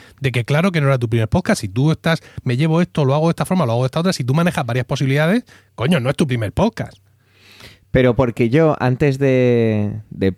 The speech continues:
Speaker 2: empezar a publicar o, o crear, yo había grabado muchas cosas ya y probado muchas cosas.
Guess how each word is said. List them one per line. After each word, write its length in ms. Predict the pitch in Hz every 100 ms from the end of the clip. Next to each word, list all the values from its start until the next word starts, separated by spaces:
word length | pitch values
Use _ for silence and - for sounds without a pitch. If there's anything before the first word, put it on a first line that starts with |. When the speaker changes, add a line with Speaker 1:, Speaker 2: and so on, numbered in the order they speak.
| -
Speaker 2:
empezar 320 | 98 - 202
a 80 | 208
publicar 640 | 120 107 101 127 127 110
o, 480 | 95 87 85 85 87
o 120 | -
crear, 420 | 95 92 104 127 - _
yo 180 | - 92
había 160 | 120 143
grabado 320 | 123 117 127
muchas 360 | 113 127 110 -
cosas 320 | 113 - 101
ya 120 | 101
y 140 | 104 104
probado 380 | 104 95 107
muchas 320 | 98 101 101 87
cosas. 460 | 98 - - -